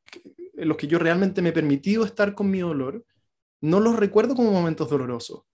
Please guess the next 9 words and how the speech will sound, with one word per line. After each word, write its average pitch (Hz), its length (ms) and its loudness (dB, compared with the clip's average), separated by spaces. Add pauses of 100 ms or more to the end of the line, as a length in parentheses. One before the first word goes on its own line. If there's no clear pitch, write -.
(120)
ni, 139 200 -2
ni 139 260 0
tristes, 151 440 -6
oscuros, 131 420 -6
sino 156 180 -6
que 190 100 -2
hay 196 100 2
algo 202 260 2
íntimo 196 640 -2